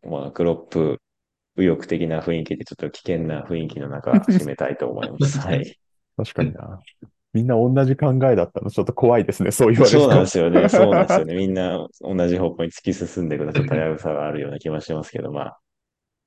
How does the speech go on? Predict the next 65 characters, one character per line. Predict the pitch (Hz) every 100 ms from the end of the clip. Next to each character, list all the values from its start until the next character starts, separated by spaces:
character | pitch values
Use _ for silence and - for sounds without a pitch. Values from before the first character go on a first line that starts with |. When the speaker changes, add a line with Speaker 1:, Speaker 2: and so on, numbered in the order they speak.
| _ _
Speaker 1:
そ | -
う |
で | -
す | -
ね。 |
今 | - 123
日 |
の | 104
試 | 117
合、 | 113
特 | 117 135 131
段 | 139 131 131 - - _ -
物 | 113 120
議 | 95
を |
醸 | 98 98
す | 123
よ |
う | 101
な |
出 | 85
来 | 90
事 | 85 78
は |
な | 76
か | 85
っ | - -
た |
っ | -
て | -
い | -
う |
の | -
は、 | - _ _
い | 87
う | 78 -
と | 85
こ | 80
ろ | 82
で | 78
す | -
か | -
ね。 | 90 113 -
Speaker 2:
う | 110
ん。 | 101
Speaker 1:
は |
い。 | 90 _ -
<laughs> | 147 - 113
Speaker 2:
そ | 104
う | -
で |
す | - 90
ね。 | 87 _ _
は | - 85
い。 | - _ _ _ _ _ _ _ _ _ _ _ _ _ _ _ _ _ _ -
Speaker 1:
よ | 82
ろ |
し | 76 78
い |
で | -
す | - -
か | -
ね。 | 78 92 95 95 95 95 _ _ _ _
は | -
い。 | 78